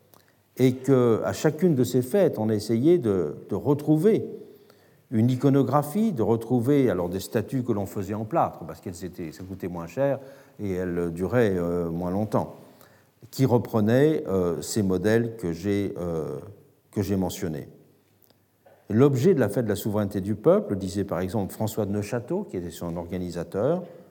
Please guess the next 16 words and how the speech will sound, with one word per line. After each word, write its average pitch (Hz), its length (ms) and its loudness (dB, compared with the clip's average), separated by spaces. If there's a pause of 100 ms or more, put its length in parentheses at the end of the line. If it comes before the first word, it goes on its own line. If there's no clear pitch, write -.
(140)
qui - 100 -12
sera - 160 -10
un 180 80 -6
grand 98 160 -4
ministre 92 420 -4
de 78 80 -6
l'Intérieur, 92 640 -2 (600)
l'objet 117 280 2
de 131 60 2
la 104 80 2
fête 180 160 2
de 175 40 4
la 143 40 4
souveraineté 120 400 -2
du 95 140 -4
peuple, 170 380 0